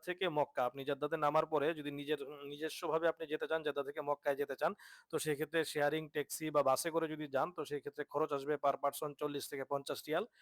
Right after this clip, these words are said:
আর যদি আপনার ফ্যামিলি বা বন্ধুবান্ধব একসাথে যান তো সেই ক্ষেত্রে আপনি কিন্তু ট্যাক্সি নিজেরা যদি রিজার্ভ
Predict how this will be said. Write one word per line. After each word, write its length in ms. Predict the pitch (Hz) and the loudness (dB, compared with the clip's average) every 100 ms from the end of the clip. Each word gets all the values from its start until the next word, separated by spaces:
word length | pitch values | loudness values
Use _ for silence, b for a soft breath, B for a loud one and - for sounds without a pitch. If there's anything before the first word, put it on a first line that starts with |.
| B B | B B
আর 80 | 156 | 0
যদি 160 | 151 151 | 2 4
আপনার 220 | 151 160 | 4 4
ফ্যামিলি 360 | 147 147 151 156 | 0 -2 -2 0
বা 100 | 151 | 2
বন্ধুবান্ধব 480 | 139 139 143 156 151 | 4 2 2 2 2
একসাথে 360 | 143 - 160 185 | 0 -2 -6 -4
যান 140 | 165 202 | -2 -4
তো 100 | 156 | -6
সেই 160 | 143 143 | -10 -8
ক্ষেত্রে 240 | 143 - 143 | -8 -2 -2
আপনি 160 | 143 135 | -2 -8
কিন্তু 180 | 135 | -8
ট্যাক্সি 400 | 147 135 - - 151 135 B B _ | -8 -8 -8 -6 -6 -6 B B _
নিজেরা 320 | 131 147 147 | -4 2 2
যদি 140 | 151 151 | 2 0
রিজার্ভ 280 | 139 151 | 2 2